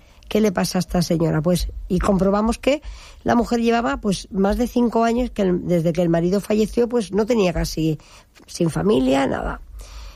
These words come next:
Y cuando entramos a la casa y le preguntamos, "Venimos a ayudarla, a ver qué podemos hacer por usted". Y para nuestro asombro fue, mm, "¿Podéis llevarme a tomar un café frente al mar? Porque hace cinco años que no veo el mar".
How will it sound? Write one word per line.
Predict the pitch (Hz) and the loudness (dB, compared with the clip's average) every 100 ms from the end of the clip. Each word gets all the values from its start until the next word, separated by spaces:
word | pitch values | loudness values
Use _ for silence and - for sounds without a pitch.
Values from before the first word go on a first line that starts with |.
| - | -2
Y | 220 254 277 | 2 2 2
cuando | - 220 208 | 0 0 2
entramos | 202 196 233 262 262 | 2 2 0 0 -2
a | |
la | 254 | -2
casa | 262 247 | 0 0
y | |
le | 233 220 | 0 2
preguntamos, | 214 214 214 214 214 | 2 2 2 0 2
"Venimos | 190 190 214 208 | 2 2 2 2
a | |
ayudarla, | 214 196 208 214 208 190 | 2 2 0 0 2 2
a | |
ver | 180 202 | 0 0
qué | 269 | 0
podemos | 285 262 262 | 0 0 0
hacer | 240 214 190 | 0 0 0
por | 180 | 0
usted". | 160 - 196 190 - - - - - - - - - - | 0 0 -2 -2 -4 -14 -14 -20 -20 -20 -18 -20 -20 -10
Y | 320 233 | 0 0
para | 196 190 185 | 2 2 2
nuestro | 185 185 180 - - 180 175 | 2 2 0 -2 -2 0 2
asombro | 170 - 220 233 226 226 | 0 0 0 2 0 -2
fue, | - 220 233 277 - | 0 2 2 0 -2
mm, | 233 220 202 196 185 196 - | 0 2 2 0 -2 -8 -4
"¿Podéis | 196 190 220 | 0 2 2
llevarme | 262 262 233 214 | 0 0 0 0
a | |
tomar | 202 202 208 202 | 0 0 0 0
un | 196 | 0
café | 196 180 185 | -2 0 -2
frente | - 190 175 | 2 2 2
al | 180 | 2
mar? | 180 240 - - - - - - - | 2 0 -4 -16 -10 -8 -8 -10 -10
Porque | - - 202 | -10 -2 -2
hace | - - - | 0 -2 -4
cinco | - 233 220 202 | 0 0 2 2
años | 196 | 2
que | 190 | 2
no | 196 | 2
veo | 185 180 | 2 2
el | 180 | 2
mar". | 190 220 | 0 -4